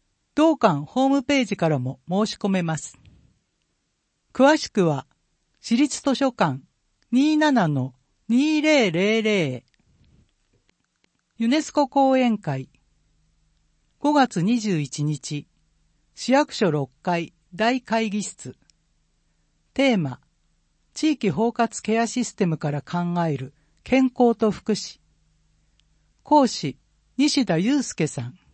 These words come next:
国際医療福祉大学、成田保健医療学部長。申し込みは五月十五日まで。詳しくは、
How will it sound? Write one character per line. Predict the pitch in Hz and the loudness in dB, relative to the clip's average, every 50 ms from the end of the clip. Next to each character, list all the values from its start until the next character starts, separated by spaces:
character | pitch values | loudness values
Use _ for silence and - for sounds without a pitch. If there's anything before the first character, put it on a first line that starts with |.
| _ _ _ _ _ _ | _ _ _ _ _ _
国 | - 233 - - | -8 -8 -8 -8
際 | - - - 302 302 311 302 277 | -8 -4 -2 0 0 0 -2 -2
医 | 262 | -2
療 | 285 294 294 294 | -2 0 0 -2
福 | 254 - - 285 | -2 -4 -6 -8
祉 | 247 - 277 | -6 -6 -4
大 | 240 254 247 233 208 | -2 0 0 0 0
学、 | 175 156 - _ - 131 127 - _ _ _ _ _ _ | -2 -4 -6 _ -8 -8 -8 -10 _ _ _ _ _ _
成 | - 240 254 233 220 196 | -4 -2 -2 -2 -2 -6
田 | - 156 139 117 - _ _ | -6 -8 -8 -8 -10 _ _
保 | - 185 175 | -10 -8 -6
健 | - 294 294 294 294 294 277 | -4 -4 -2 -2 -2 -2 -4
医 | 262 | -4
療 | 240 269 262 247 233 | -2 0 0 0 0
学 | 208 220 196 - - 208 | 0 0 -2 -2 -4 -4
部 | 214 226 | -4 -6
長。 | 220 - - 147 120 101 - _ _ _ _ _ _ _ _ _ _ _ _ _ _ _ _ _ _ _ _ _ _ - - _ _ _ - | -6 -4 -4 -4 -6 -6 -10 _ _ _ _ _ _ _ _ _ _ _ _ _ _ _ _ _ _ _ _ _ _ -20 -20 _ _ _ -2
申 | 254 285 311 | 0 2 2
し | 285 - | 0 -2
込 | - - 277 | -2 0 2
み | 254 254 247 247 | 2 4 4 2
は | 226 214 214 214 _ _ _ _ _ _ | 2 0 0 -4 _ _ _ _ _ _
五 | - 285 | -4 0
月 | 302 330 285 - - 196 175 175 | 2 2 2 2 2 -2 -2 -2
十 | 175 170 202 285 311 294 | -4 -4 -2 0 0 0
五 | 240 233 208 | 2 2 0
日 | 190 175 170 - - | 0 0 -2 -4 -4
ま | 151 151 151 131 | -4 -4 -4 -4
で。 | 131 117 - _ _ _ _ _ _ _ _ _ _ _ _ _ _ _ _ _ _ _ _ _ _ _ _ _ _ _ _ - | -8 -10 -14 _ _ _ _ _ _ _ _ _ _ _ _ _ _ _ _ _ _ _ _ _ _ _ _ _ _ _ _ -6
詳 | - 254 269 294 | 0 2 4 4
し | 269 - - | 2 0 -4
く | - - 165 | -4 -4 -2
は、 | 151 135 127 123 | -2 -2 -4 -8